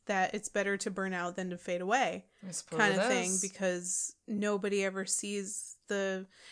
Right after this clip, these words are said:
Speaker 1: everybody remembers you at your peak because that's when you burned out. Nobody
Speaker 2: Yeah.
Speaker 1: sees the fading of your career and your, your influence in your life, which is the fading away.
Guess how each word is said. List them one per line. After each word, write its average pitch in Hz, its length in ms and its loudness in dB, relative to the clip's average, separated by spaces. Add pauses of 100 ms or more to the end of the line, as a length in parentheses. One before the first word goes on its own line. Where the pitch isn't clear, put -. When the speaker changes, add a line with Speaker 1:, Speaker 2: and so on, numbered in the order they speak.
(120)
Speaker 1:
everybody 262 520 4
remembers 226 560 2
you 220 120 0
at 202 140 2
your 196 120 -2
peak 202 480 -4
because 190 420 -4
that's 185 400 2
when 190 160 -2
you 185 140 -4
burned 180 400 -4
out. 202 380 0
Nobody 196 360 -2
Speaker 2:
Yeah. 214 200 2
Speaker 1:
sees 190 460 -2 (500)
the 208 200 -2
fading 196 480 0
of 185 140 -4
your 185 160 -2
career 196 540 -2
and 180 140 -4
your, 175 360 -4 (220)
your 185 260 -4
influence 185 540 -6
in 185 100 -8
your 170 120 -8
life, 185 560 -2 (420)
which 190 220 -4
is 170 240 -4
the 180 100 -6
fading 180 380 -6
away. 180 460 2